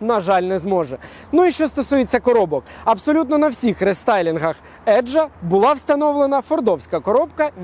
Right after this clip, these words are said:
вісім Ф тридцять п'ять. І як ми вже могли зрозуміти, проїхавшись за кермом, питань до неї в мене не виникає. Працює як нормальний людський гідротрансформатор.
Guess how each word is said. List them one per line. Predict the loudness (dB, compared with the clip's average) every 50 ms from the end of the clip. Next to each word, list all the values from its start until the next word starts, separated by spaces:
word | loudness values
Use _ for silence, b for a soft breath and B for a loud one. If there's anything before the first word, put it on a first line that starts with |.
| -6
вісім | -2 -2 -2 0 0 -2 -2 0
Ф | -2 -2 -2
тридцять | -2 -2 -4 -2 -4 -6 -8
п'ять. | -2 0 0 0 0 B B B B B B
І | 2
як | 4 4 2 2
ми | 0 0
вже | 2 2 2
могли | 2 2 2 2 2 2 0
зрозуміти, | 0 -2 -2 0 2 2 2 2 0 -2
проїхавшись | 0 0 0 0 0 -2 -4 -4 -6 -4 -4 -4 -2
за | -2 -2 -2
кермом, | 0 0 -2 0 2 0 0 0 -2 B B B B B B -4 0
питань | 0 0 2 2 2 2 2 2 2
до | 0 2
неї | 2 2 2 2 0 -2 -4 -6
в | -6 -4 -2
мене | 0 0 0 0 0 0
не | 0 0
виникає. | 0 0 -2 -2 -2 -2 -4 -4 -6 -8 B B B -4
Працює | -2 0 0 0 -2 -2 0 2 2 2 2
як | 2 2 0 0 -2 -4
нормальний | -2 0 0 0 0 0 0 0 0 -2 -4 -6 -8 -8
людський | -2 -2 -2 -2 -2 -6 -4 -2 -2 -2 -2 -6 -8 -4
гідротрансформатор. | -2 0 0 0 0 0 0 -2 -2 -2 -2 -2 -2 -2 -2 -4 -4 -6 -8